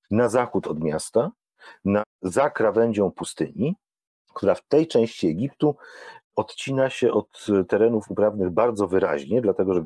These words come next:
tą granicą między terenami uprawnymi, między terenami zamieszkałymi przez, e, ludzi, terenami, które się do tego już mniej nadawały, jest wysoki klif, jest skarpa, m, miejscami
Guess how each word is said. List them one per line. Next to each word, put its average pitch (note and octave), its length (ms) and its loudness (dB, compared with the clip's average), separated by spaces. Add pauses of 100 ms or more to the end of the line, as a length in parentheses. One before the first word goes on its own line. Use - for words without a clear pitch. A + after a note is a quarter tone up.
(100)
tą F#2 180 0
granicą G2+ 540 0
między E2+ 460 0 (400)
terenami G2 480 2
uprawnymi, G2 500 0
między E2+ 240 0
terenami G2 380 0
zamieszkałymi G2 720 0
przez, - 580 -6
e, F2 300 2
ludzi, E2 540 -2 (920)
terenami, G#2 480 2
które G#2 140 0
się G#2 120 -2
do G2+ 80 0
tego G#2 220 0
już G2+ 140 0
mniej A2+ 400 4
nadawały, F2+ 720 2 (320)
jest A2+ 360 0 (160)
wysoki A#2 520 -2
klif, G#2+ 460 -4 (260)
jest F2 180 -2
skarpa, C3+ 760 -2
m, F2 340 -2 (460)
miejscami A2 760 0